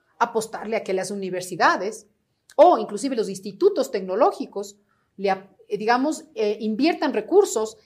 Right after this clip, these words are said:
en preparar a estos jóvenes para esas profesiones que van a estar, eh, vinculadas a esos sectores. Entonces, si definimos en vez de diez, en vez de cuarenta, que definamos cinco sectores,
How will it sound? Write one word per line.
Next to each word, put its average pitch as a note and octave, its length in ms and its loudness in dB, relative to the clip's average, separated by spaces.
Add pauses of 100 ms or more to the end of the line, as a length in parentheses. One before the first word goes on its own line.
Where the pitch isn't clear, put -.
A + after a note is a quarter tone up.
en A#3 160 -4
preparar A#3 480 2
a C4+ 40 2
estos B3 240 -8
jóvenes A#3 380 -4
para G3+ 320 -2
esas D#4+ 340 -2
profesiones F#3+ 680 -12 (580)
que G#3+ 140 0
van G#3+ 160 4
a A#3+ 40 -8
estar, A#3+ 540 -2 (400)
eh, G3+ 220 -4
vinculadas B3 680 2
a G3+ 60 0
esos G#3 220 -6
sectores. E3 440 -6
Entonces, A#3+ 480 -8 (160)
si C#4 200 -4
definimos D#4+ 760 -2
en A#3+ 120 -10
vez D4 160 -6
de C#4 80 -6
diez, B3+ 300 -6
en A#3 100 -8
vez B3 100 -2
de B3 120 -8
cuarenta, B3+ 500 -6 (180)
que D4 100 -14
definamos D4+ 480 -8
cinco C#4 220 -8
sectores, - 500 -18